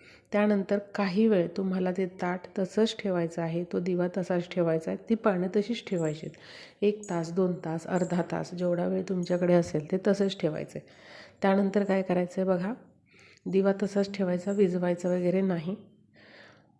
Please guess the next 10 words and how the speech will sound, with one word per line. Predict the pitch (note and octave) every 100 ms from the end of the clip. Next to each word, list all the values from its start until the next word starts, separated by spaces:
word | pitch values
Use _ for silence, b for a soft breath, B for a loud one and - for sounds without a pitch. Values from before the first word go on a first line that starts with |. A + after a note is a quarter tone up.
| _ _ _ _ - - -
ती |
पाच | G#3 - G#3 G#3 -
किंवा | G#3 G3
सात | G3 G3+ G3 -
पानं | F#3 F3+ F3+
घ्यायची, | F3+ D#3+ - A3+ - -
त्याचं | F#3 G3+ G#3+ -
तोरण | A#3 A#3+ B3
करायचं | G#3 E3+ D#3+ D3+ G#3+
आणि | A3 F#3